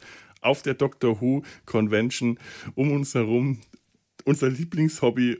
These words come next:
und, äh, wir haben uns mit unserem eigenen Lieblingshobby beschäftigt, wie das so ist mit alten Männern. Und nun, äh, will er sich eine neue kaufen und fragt ausgerechnet mich. Na gut, aber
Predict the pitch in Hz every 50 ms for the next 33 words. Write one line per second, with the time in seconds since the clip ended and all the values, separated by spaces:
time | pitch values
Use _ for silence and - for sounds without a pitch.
0 | - _ - 117 113 110 110 - - - - 113 110 101 104 117 117 117 117 107
1 | 101 104 101 - 113 104 101 101 107 104 87 87 87 80 87 80 78 76 85 78
2 | - 80 78 - - 80 73 78 80 - 82 - 82 - - 87 - - 170 -
3 | 233 233 - 214 - 98 - - - - - - 78 76 - - 78 80 73 69
4 | 67 65 - - - - - - - 98 82 82 101 120 156 196 - - - -
5 | - - 101 98 104 107 107 110 - 95 85 85 85 82 - - - 90 85 82
6 | 78 73 78 92 92 - - 90 104 - 135 120 98 - - - - - - 82
7 | - - - 85 85 85 - - 131 - - - 67 - - - - - - -
8 | - - - 92 131 - - 90 - - - - 92 101 107 104 107 101 98 98